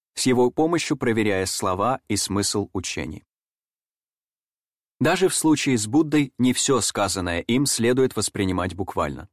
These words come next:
Иногда он учил некоему временному воззрению в качестве искусного средства, которое вело конкретного индивидуума или группу к окончательному пути.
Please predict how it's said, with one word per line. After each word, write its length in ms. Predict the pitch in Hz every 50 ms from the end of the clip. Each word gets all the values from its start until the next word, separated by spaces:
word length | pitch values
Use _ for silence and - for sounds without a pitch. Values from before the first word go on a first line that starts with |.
| _ _ _ _ _ _ _ _ _ _ _ _ _ _ _ _ _ -
Иногда 440 | 123 127 123 117 113 123 151 165 151
он 200 | - 135 127 123
учил 260 | 113 - - 127 120
некоему 520 | 117 117 127 131 - 131 120 117 117 110
временному 560 | 95 110 117 117 110 107 101 98 98 95 95 90
воззрению 520 | 98 92 92 - 127 147 151 151 135 - -
в 60 | -
качестве 480 | - 151 151 - - 151 - - 139 131
искусного 560 | 123 - - - 123 110 - - 98 87 90
средства, 500 | - - 110 127 143 - - - 147 120 - _ _ _ _ _ -
которое 380 | 127 120 - 165 180 180 165
вело 240 | 135 139 135 131 127
конкретного 580 | - 117 110 104 - 107 104 92 - 92 87 87
индивидуума 800 | 85 - 101 92 87 95 90 107 127 131 143 135 131 123 123 - _
или 180 | - 147 135 113
группу 440 | 95 95 98 101 107 - - 165 -
к 120 | - -
окончательному 800 | 117 - - 95 92 - - 98 95 - - 107 98 95 95 85
пути. 400 | - 92 82 - - - - -